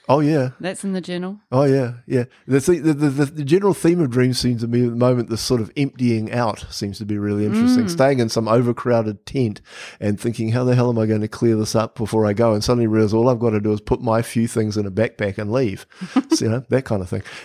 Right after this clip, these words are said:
Speaker 1: And a one, a really interesting one about Santana the other day, you know, on a sort of empty lot where suddenly all these workers were suddenly hauling everything off this empty lot.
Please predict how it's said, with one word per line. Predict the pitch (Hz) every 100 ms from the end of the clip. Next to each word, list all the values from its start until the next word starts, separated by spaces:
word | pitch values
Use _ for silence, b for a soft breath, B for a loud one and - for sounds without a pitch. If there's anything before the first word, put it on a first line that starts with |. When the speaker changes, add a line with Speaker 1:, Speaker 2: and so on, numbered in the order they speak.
| -
Speaker 1:
And | 117
a | 117
one, | 110 123
a | 110 117
really | 120 117 110
interesting | 113 107 113
one | 107
about | 104 113
Santana | 110 107 - 123 120 110
the | 98 98
other | 101
day, | 101 98 98
you |
know, | 104 101
on | 101
a |
sort | 98 - 107
of | 98
empty | 120 110 113
lot | 104 113 117 101
where | 101
suddenly | 98 107 104 104
all | 104 104
these | 101
workers | 107 117 131 104
were | 104
suddenly | 101 107 101 101 98 B B B B B B
hauling | - 127 120 110 104 _ -
everything | 123 139 139 120 110
off | 107 -
this | 107 113
empty | 104 107
lot. | 104 120 110 -